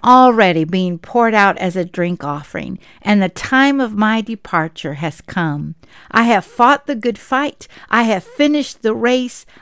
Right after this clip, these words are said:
I have kept the faith. And now there is in store for me a crown of righteousness, which the Lord, the righteous judge, will award to me on that day, and not only to me, but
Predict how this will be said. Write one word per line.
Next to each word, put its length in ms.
I 140
have 260
kept 400
the 120
faith. 640
And 180
now 260
there 240
is 140
in 120
store 480
for 240
me 460
a 120
crown 560
of 180
righteousness, 880
which 340
the 200
Lord, 600
the 180
righteous 680
judge, 640
will 240
award 420
to 120
me 160
on 160
that 260
day, 320
and 220
not 300
only 360
to 160
me, 380
but 240